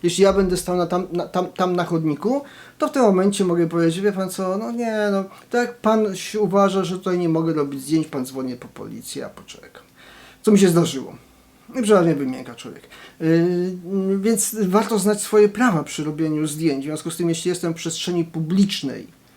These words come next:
to ja mogę robić, e, zdjęcia w przestrzeni publicznej. Jeśli jestem w przestrzeni niepublicznej, czyli na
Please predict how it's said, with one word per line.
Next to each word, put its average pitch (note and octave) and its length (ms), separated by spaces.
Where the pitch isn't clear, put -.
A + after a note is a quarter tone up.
to G#3 80
ja A3+ 100
mogę G3 240
robić, E3+ 520
e, G3 160
zdjęcia D#3+ 540
w - 20
przestrzeni G#3+ 360
publicznej. A#3+ 420
Jeśli D#3 200
jestem F#3 240
w F3+ 40
przestrzeni F3+ 580
niepublicznej, D3 1000
czyli D3+ 380
na D#3 200